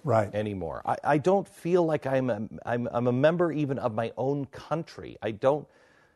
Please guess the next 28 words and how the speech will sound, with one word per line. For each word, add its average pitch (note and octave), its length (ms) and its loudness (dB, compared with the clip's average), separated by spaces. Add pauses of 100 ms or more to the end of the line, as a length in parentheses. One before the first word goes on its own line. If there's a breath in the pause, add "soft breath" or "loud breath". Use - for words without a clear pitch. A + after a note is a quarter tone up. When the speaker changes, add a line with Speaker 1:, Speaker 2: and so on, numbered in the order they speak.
(140)
Speaker 2:
what D#3+ 100 2
do G3+ 80 4
I G3+ 120 6
belong D3 680 4
to? - 420 -6
Speaker 1:
Right. A2 240 4 (320 soft breath)
Speaker 2:
Uh, G#2+ 440 6
and A#2+ 440 2 (160)
the, A2+ 560 -2
uh, G2 280 2
third F#3+ 340 4
thing F#2 340 -2
is G#2+ 480 0
I A2 60 4
don't A2+ 140 0
have A#2 180 0
control - 440 2
over D#2 200 2
my C#2 160 -10
life. - 240 -14 (400)
Speaker 1:
Mm-hmm. A#2+ 100 4 (140)
Speaker 2:
I, A2 40 0
I - 40 -2
can't D3 320 0
make C3+ 180 2
a B2 60 4
difference F2+ 520 -2
myself. D#2+ 460 -8